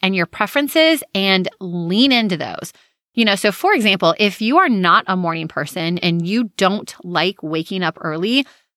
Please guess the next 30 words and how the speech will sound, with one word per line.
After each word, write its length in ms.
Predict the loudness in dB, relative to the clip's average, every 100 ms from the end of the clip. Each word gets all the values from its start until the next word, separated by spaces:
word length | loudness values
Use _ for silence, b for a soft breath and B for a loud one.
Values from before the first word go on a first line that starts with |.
| 0
but 80 | 2
if 140 | 2
you 120 | 0
say, 260 | 2 2 2
"I'm 220 | 2 0
just 160 | -2 -2
gonna 160 | -2
get 120 | -2 -4
to 60 |
school 280 | -4 0 2
early, 320 | 2 2 2
I'm 100 | 2
gonna 120 | 0 -2
get 120 | 0
there 120 | 2
an 80 | 2
hour 280 | 2 2 2
early, 380 | 2 2 2
I'm 100 | 0
gonna 160 | -2 -2
knock 240 | -2 0
out 140 | 0 0
my 140 | 0
lesson 320 | 0 0 -2
plans, 420 | -2 0 0 0 -2
and 180 | -2
then 120 | -2 -2
they'll 100 | -2
be 140 | -2
done." 380 | 0 -2 -2